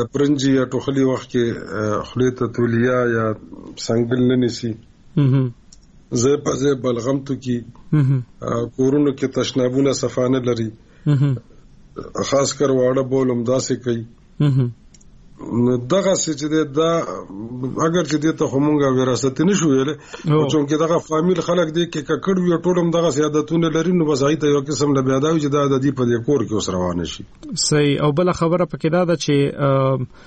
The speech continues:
Speaker 2: د کور یو مریض چې دی، آه، یو کس چې دغه لري، ټي بي، نو هغه نه باید نور کسان ورسره، آه،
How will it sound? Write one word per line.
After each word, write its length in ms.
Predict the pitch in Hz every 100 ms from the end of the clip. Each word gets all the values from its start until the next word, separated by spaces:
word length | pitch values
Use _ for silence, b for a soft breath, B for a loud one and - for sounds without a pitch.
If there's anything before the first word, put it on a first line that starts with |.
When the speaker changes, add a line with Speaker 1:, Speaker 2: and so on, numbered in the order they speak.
| B B -
Speaker 2:
د 60 | 143
کور 280 | 139 175 170
یو 180 | 165 160
مریض 340 | 156 160 170
چې 180 | - 156
دی، 400 | 143 165 160 156
آه، 260 | 143 139 135
یو 140 | 131
کس 200 | 131 160 -
چې 80 | 143
دغه 260 | 131 139
لري، 520 | 147 139 160 143 135 -
ټي 180 | 143 127
بي، 320 | 147 139 139 - - -
نو 460 | 139 139 139 135 131 B B B B
هغه 200 | 143 147
نه 120 | 180
باید 300 | 156 147 139
نور 220 | 151 175 165
کسان 460 | 147 - 151 156
ورسره، 400 | 139 131 143 135
آه، 720 | 135 131 - 147 135 135 143